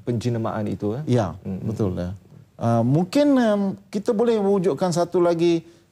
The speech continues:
Speaker 2: rangkaian seperti seven eleven dalam bentuk Satu Malaysia.
Speaker 1: Hmm.
Speaker 2: Dan ini boleh diusahakan di bawah syarikat milik kerajaan yang tidak bermotifkan untung misalnya.
Speaker 1: Hmm, hmm, hmm. Bagaimana pula dah, dah menyentuh dari segi sokongan daripada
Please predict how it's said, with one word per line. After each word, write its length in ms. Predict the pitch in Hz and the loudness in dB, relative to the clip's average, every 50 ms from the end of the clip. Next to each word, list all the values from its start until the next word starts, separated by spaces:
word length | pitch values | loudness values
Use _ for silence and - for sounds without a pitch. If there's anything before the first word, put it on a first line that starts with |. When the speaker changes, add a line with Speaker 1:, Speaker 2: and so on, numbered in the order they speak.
| _ _ | _ _
Speaker 2:
rangkaian 640 | - 110 143 156 160 151 - 165 180 214 233 220 | -4 -4 -2 0 0 0 0 0 0 2 2 0
seperti 320 | 196 185 160 190 175 160 175 | 0 -2 -2 -4 -2 -2 -2
seven 320 | 160 - 175 165 151 156 | 0 2 2 2 2 2
eleven 400 | 160 156 147 147 151 175 233 247 | 0 0 2 2 2 2 2 2
dalam 240 | 220 208 220 214 202 | 2 2 2 2 2
bentuk 400 | 202 202 196 196 208 180 - - | 0 -2 -2 -2 -4 -4 -4 -6
Satu 320 | - - 190 196 190 - | -4 -4 -4 -2 -2 -2
Malaysia. 480 | 190 190 202 226 226 - 233 208 135 - - - _ | -2 0 0 0 0 0 0 0 0 -2 -6 -14 _
Speaker 1:
Hmm. 240 | 104 110 104 95 110 | -8 -8 -6 -2 0
Speaker 2:
Dan 160 | 131 151 160 - - | 0 0 0 0 0
ini 240 | 180 208 233 240 190 | 0 2 2 2 2
boleh 240 | 180 196 196 196 | 2 2 4 2
diusahakan 1300 | 190 170 170 175 175 - 170 147 - - - 180 175 160 - - 202 202 185 175 165 156 147 120 - - | 2 2 4 2 4 2 2 0 -2 0 0 2 2 0 0 0 0 0 2 0 -2 -2 -4 -6 -6 -2
di 160 | 143 143 151 | 0 0 0
bawah 320 | 147 131 147 143 147 151 147 | 2 2 2 2 2 2 0
syarikat 480 | - - 143 139 143 139 - - - | 0 -2 0 0 -2 -2 -2 -4 -4
milik 400 | - 127 135 131 127 120 - - | -2 -2 -2 0 0 -2 -4 -6
kerajaan 560 | - - 127 123 113 110 127 143 175 170 160 | -6 -4 -2 -2 0 0 2 2 2 2 2
yang 160 | 156 151 151 143 | 0 0 -2 -2
tidak 320 | - 147 139 147 - - - - _ _ _ | -2 0 0 0 -2 -2 -8 -20 _ _ _
bermotifkan 640 | _ - 139 135 135 131 131 - 139 117 110 131 127 | _ -2 -2 0 0 0 0 0 -4 -4 -2 0 0
untung 400 | 127 139 160 156 214 208 165 127 | 0 0 0 0 0 0 0 0
misalnya. 480 | 117 110 - 104 95 95 87 - 107 | -2 -2 -2 -2 -2 -2 -4 -4 -6
Speaker 1:
Hmm, 80 | 98 - | -8 -8
hmm, 180 | - 107 98 101 - | -8 -8 -8 -6 -8
hmm. 80 | 98 98 - - - _ | -10 -10 -10 -16 -6 _
Bagaimana 220 | - 175 214 240 - | 0 2 2 2 2
pula 160 | - 139 120 113 123 | 2 2 2 2 2
dah, 140 | 120 127 120 | 2 0 0
dah 240 | 110 117 117 117 113 113 113 110 92 107 127 127 123 | 0 0 0 2 2 2 2 0 0 0 -4 -4 -2
menyentuh 400 | 135 127 123 131 127 - 139 120 | -2 0 0 0 0 0 0 0
dari 80 | 120 | 0
segi 240 | 117 - - 127 123 | -2 -2 -2 -2 -2
sokongan 560 | 107 - - 110 - 127 117 120 117 107 107 | -2 -2 -6 -2 -2 -2 -2 -2 -4 -4 -4
daripada 340 | 107 90 - 110 107 101 110 | -4 -4 -2 -4 -2 0 0